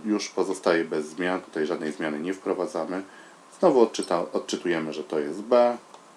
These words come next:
to jest a. Patrzymy na treść zadania, e, zgodnie, e, z treścią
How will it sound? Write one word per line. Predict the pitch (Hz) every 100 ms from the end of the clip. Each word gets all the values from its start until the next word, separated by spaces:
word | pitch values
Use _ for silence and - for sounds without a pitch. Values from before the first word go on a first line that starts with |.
| - - -
to | 110
jest | 85 - -
a. | 87 92 - - - - - - - - - - - - - -
Patrzymy | 160 - 156 139 104
na | 90
treść | - 92 80
zadania, | 80 78 92 101 87 85 90 85 82
e, | 80
zgodnie, | - 98 95 82 78 -
e, | 87 82
z | - -
treścią | 92 90 - 85 80